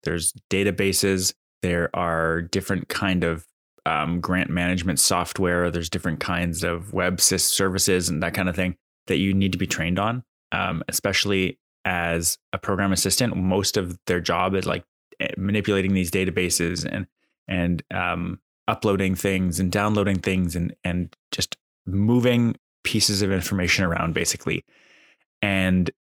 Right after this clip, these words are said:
like, all of these systems are relatively complicated because they need to be, because it's a very advanced, like, it's a modern grant program. You need to be able to capture all this information.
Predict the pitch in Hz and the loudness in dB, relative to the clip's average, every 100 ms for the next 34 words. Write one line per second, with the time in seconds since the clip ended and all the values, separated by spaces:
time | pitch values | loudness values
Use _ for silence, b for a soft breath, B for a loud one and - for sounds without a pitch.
0 | _ - 87 82 - - 95 113 104 104 | _ -2 0 0 -4 0 2 2 2 2
1 | - 107 - 95 90 92 95 98 95 90 | 2 2 2 2 2 2 2 2 2 -2
2 | 101 127 123 - 95 87 82 104 101 107 | 0 0 0 0 0 0 0 0 0 2
3 | 127 110 92 92 87 90 - 92 87 95 | 2 2 0 0 0 -2 -2 -2 -2 -4
4 | - 95 95 107 104 101 104 101 92 - | -4 -2 0 2 2 2 0 0 0 0
5 | - - 101 101 - 104 - - 101 101 | -2 -6 -4 -2 -2 -4 -6 -4 0 2
6 | 110 101 95 101 - 92 87 87 90 92 | 2 0 0 -2 -2 -4 -2 -2 0 -2
7 | 92 - 87 85 87 82 - 87 - 87 | -2 -2 -2 0 -2 -2 -2 -4 -2 -2
8 | 80 - 82 - 90 - 58 | -2 -2 -4 -4 -2 -2 -4